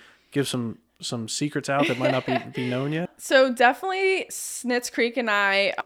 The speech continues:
Speaker 2: are keeping our relationship strong. We're gonna keep throwing out beer and cupcakes and different events they'll have coming up. But I also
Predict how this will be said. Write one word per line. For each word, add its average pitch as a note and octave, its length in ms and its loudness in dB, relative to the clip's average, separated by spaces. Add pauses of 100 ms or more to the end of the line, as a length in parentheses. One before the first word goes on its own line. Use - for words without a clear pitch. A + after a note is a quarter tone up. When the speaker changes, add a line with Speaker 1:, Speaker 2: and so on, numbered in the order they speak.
Speaker 2:
are G3 100 -2
keeping G#3 360 -4
our G3 120 2
relationship G3 560 -2
strong. F#3 580 2
We're F#3 200 -2
gonna F#3+ 180 0
keep G3 280 -8
throwing F#3+ 360 0
out F3+ 400 0
beer F#3 360 2
and E3 140 -2
cupcakes F#3+ 680 -2
and F3+ 500 0 (380)
different A3+ 300 2
events G3 560 2
they'll G3 300 2
have F3 420 4
coming F#3 340 -2
up. E3 340 -2 (440)
But F#3+ 580 6
I F#3+ 760 4 (180)
also G#3+ 760 2